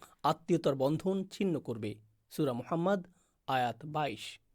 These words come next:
মানব ইতিহাসের জানা তথ্যেও রেকর্ড অনুযায়ী এ কথা নির্দ্বিধায় বলা যায় যে মানুষ এ গ্রহে বসবাসকালীন মোট সময়ের পাঁচ হাজার ভাগের এক ভাগ সময়ও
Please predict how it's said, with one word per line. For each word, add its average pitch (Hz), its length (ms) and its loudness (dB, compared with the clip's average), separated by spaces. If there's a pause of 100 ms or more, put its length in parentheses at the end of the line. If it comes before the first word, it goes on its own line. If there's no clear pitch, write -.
(640)
মানব 185 320 8
ইতিহাসের 233 440 4
জানা 160 260 6
তথ্যেও 190 520 4
রেকর্ড 202 360 4
অনুযায়ী 202 520 4
এ 151 160 4
কথা 156 240 2
নির্দ্বিধায় 147 540 2
বলা 202 240 6
যায় 196 240 6
যে 165 320 0 (400)
মানুষ 151 460 2
এ 147 100 0
গ্রহে 151 300 2
বসবাসকালীন 175 840 0 (340)
মোট 160 180 4
সময়ের 180 500 2 (320)
পাঁচ 208 300 6
হাজার 196 260 6
ভাগের 175 300 0 (100)
এক 160 200 2
ভাগ 196 200 2
সময়ও 170 500 2